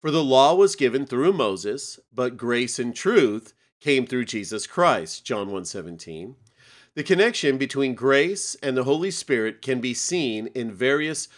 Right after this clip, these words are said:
scripture passages on the new covenant,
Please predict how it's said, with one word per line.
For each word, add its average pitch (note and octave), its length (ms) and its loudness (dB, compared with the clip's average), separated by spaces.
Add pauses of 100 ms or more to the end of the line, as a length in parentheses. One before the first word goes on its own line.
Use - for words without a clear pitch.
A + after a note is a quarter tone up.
scripture B2+ 500 -2
passages G2+ 920 -4
on A#2+ 180 -4
the A#2 100 -2
new G#2+ 160 -4
covenant, G2 600 -8